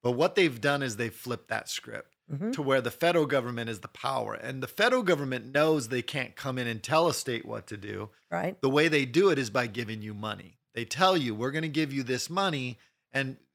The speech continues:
Speaker 1: you need to do this to get this money."
Speaker 2: Okay.
Speaker 1: And so what's happened now is all these states and communities are so reliant upon federal dollars for their budgets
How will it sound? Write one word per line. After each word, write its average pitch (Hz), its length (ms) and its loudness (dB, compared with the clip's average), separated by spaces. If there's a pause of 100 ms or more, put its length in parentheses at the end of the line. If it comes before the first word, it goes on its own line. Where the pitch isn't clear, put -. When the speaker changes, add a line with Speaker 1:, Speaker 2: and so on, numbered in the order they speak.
(100)
Speaker 1:
you 143 200 0
need 175 180 2
to 143 60 -2
do 131 180 0
this 143 480 4
to 131 120 -6
get 120 240 -2
this 117 220 -4
money." 110 360 -6 (340)
Speaker 2:
Okay. 185 220 0 (200)
Speaker 1:
And 135 160 -2
so 170 140 4
what's 151 220 4
happened 202 400 0
now 123 260 0
is 127 220 0
all 156 180 6
these 180 300 -2 (340)
states 180 540 0
and 120 320 -8
communities 147 640 -2
are 123 100 2
so 170 460 2
reliant 139 580 0
upon 117 340 -6
federal 131 420 0
dollars 123 500 2
for 120 120 -8
their 110 180 -2
budgets 135 680 2